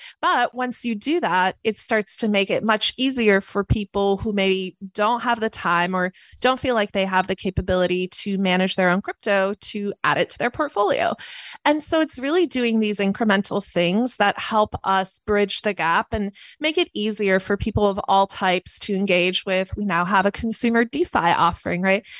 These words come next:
There are all these different ways that we can take these themes and trends and make them more accessible, easier for people to use,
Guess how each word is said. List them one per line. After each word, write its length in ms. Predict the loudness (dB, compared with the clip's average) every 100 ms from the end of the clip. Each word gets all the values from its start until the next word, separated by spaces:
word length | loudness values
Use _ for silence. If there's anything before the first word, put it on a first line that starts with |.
| -8
There 100 | -2
are 20 |
all 100 | 0
these 220 | -2 -4 -4
different 380 | -2 0 0
ways 320 | 0 2 0 -2
that 120 | -4
we 60 | -2
can 160 | -4
take 260 | 0 -2 0
these 220 | -2 -2
themes 320 | 0 0 0
and 120 | 0
trends 440 | -2 0 0 0 -4
and 100 | -2
make 160 | -4
them 140 | -4 -2
more 220 | 0 2
accessible, 600 | 0 -4 -6 -2 0 0 0
easier 300 | -2 2 0
for 160 | 0
people 260 | -2 0 0
to 60 |
use, 320 | 2 2 0